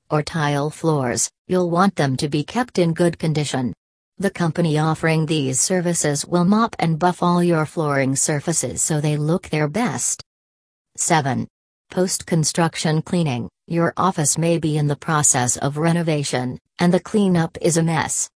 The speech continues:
Post-construction cleaning services will come in after construction is complete to ensure that all traces of dust,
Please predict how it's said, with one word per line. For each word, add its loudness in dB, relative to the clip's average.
Post-construction 0
cleaning 0
services 0
will 0
come -2
in 0
after -2
construction -2
is -2
complete -2
to 0
ensure 0
that -2
all 0
traces 0
of -4
dust, -2